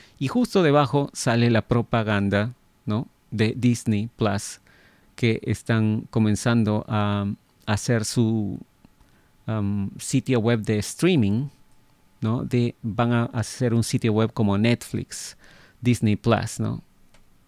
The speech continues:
Y en el siguiente tweet que les vamos a mostrar, este tweet es de Catert.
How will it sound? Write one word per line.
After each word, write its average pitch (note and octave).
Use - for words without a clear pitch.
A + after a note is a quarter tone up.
Y E3
en C3+
el E3
siguiente B2
tweet A2+
que -
les G#2+
vamos A2+
a -
mostrar, A#2
este A#2+
tweet A#2
es G#2
de G#2
Catert. -